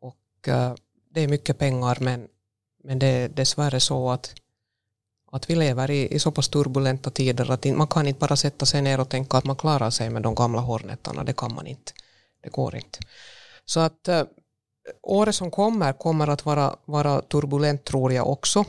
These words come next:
på många sätt. Sen har vi den här coronapandemin som, som vi har blivit tvungna att, att leva med. Vi vet inte riktigt vart det far, men det vi vet är det att man ska nu ta vaccin. Man ska också ta det tredje vaccinet, och har man abs-,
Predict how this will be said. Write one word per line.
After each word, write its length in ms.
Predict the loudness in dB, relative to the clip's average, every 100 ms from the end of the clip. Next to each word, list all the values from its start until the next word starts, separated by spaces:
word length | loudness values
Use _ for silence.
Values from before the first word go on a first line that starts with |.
| -4
på 80 | -4
många 320 | 0 0 2
sätt. 380 | 4 2 2 -12 -14 -20 -20 -14
Sen 260 | -2 0 2
har 180 | 2 2
vi 80 |
den 160 | 2 2
här 360 | 2 2 2 -4 -14 _ _
coronapandemin 880 | -2 2 2 2 0 2 2 2 2
som, 320 | 2 0 -2 -8 _ _ _ _ _
som 260 | -4 0
vi 240 | 2 0 -2 -12 _ _ _ -6
har 120 | -2
blivit 260 | 0 0
tvungna 420 | 0 0 2 0 -2
att, 160 | -6 -6
att 180 | -6 -2
leva 300 | 0 2 2
med. 220 | 0 0
Vi 80 | 0
vet 240 | -2 0
inte 140 | 0 0
riktigt 260 | -2 -4
vart 180 | -4 -6
det 80 | -10
far, 420 | -2 0 2 -2 -4
men 140 | -4 0
det 160 | 0 0
vi 120 | -2
vet 500 | -2 0 -2 -2 -14
är 140 | -4 -4
det 140 | -4 -14 _ _ _
att 160 | -6 0
man 100 | 0
ska 160 | 0
nu 100 | -4
ta 280 | 0 0 0
vaccin. 760 | -2 0 2 2 0 -4 -8 -10 -16 -20 -6
Man 80 | -4
ska 160 | -2 2
också 320 | 2 2 0
ta 200 | 0 -2
det 100 | -2
tredje 460 | 0 2 2 0
vaccinet, 600 | 0 2 2 2 0 2
och 100 | 2
har 80 | 2
man 180 | 2 0
abs-, 240 | 0 -4